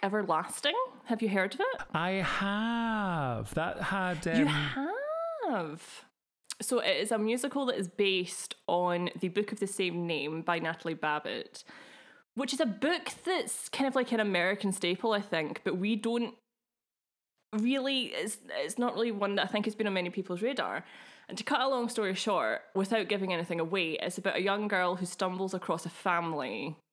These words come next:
Speaker 1: who
Speaker 2: Mm-hmm.
Speaker 1: are immortal. And the kind of, um, and for it being a kid's book, it poses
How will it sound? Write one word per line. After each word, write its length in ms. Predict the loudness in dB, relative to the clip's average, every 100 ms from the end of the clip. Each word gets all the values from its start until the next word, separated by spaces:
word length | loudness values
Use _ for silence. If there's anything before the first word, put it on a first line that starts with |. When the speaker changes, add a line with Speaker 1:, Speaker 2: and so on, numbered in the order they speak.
| _ _ _ _ _
Speaker 1:
who 80 | 2 4
Speaker 2:
Mm-hmm. 100 | 4
Speaker 1:
are 280 | 4 2 0
immortal. 680 | 2 2 0 -2 -4 -4 -8 -20 _ _ _ _ _ _ _ -20 -20 -20 -20 _ _
And 200 | -2 0
the 60 | -2
kind 420 | -2 -2 -2 -2
of, 220 | -4 -6 -8
um, 400 | -4 -2 -2 -4 -2
and 240 | -2 -2
for 180 | -2 0
it 320 | 0 0 2
being 180 | 2 2
a 60 |
kid's 280 | 0 0 0
book, 240 | 0 0 0
it 100 | -2
poses 540 | -2 -2 -2 -4 -6